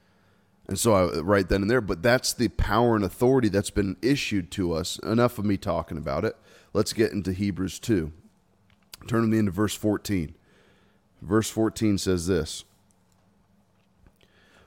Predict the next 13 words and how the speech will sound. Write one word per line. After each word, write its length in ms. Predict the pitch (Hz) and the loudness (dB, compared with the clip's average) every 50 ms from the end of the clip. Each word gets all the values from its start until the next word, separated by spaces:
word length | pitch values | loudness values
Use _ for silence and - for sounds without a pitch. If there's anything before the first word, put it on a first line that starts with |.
| _ - | _ -2
"For 160 | - 117 131 | 6 8 8
as 100 | 131 117 | 8 8
much 260 | 147 156 156 - - | 8 6 6 4 4
then 520 | - 127 110 104 107 120 127 127 - 135 - _ _ _ _ _ _ _ _ _ _ _ _ _ _ _ _ _ _ _ - | 2 4 4 6 4 2 0 -2 -10 -20 -20 _ _ _ _ _ _ _ _ _ _ _ _ _ _ _ _ _ _ _ -2
as 220 | - 104 110 104 | 2 2 2 2
the 80 | 90 107 | 2 -2
children 460 | - - - 143 143 156 139 127 120 | -2 4 6 8 8 8 8 6 4
are 120 | 117 107 - | 6 4 4
partakers 560 | - 104 85 - 123 117 117 - 107 104 85 | 2 -2 0 2 2 2 4 2 0 -4 -4
of 100 | 92 - | -4 -6
flesh 340 | - - 101 95 90 - - | -2 2 2 2 2 0 -2
and 120 | 92 85 | -4 -2
blood, 360 | 78 80 73 73 82 90 95 | -2 -2 -4 -2 -4 -4 -6